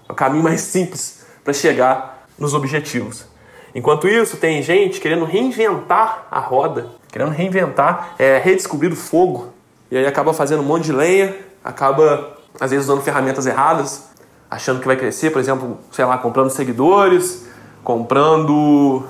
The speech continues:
ferramentas de automação, e, enfim,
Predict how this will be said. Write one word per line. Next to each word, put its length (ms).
ferramentas 420
de 40
automação, 840
e, 340
enfim, 500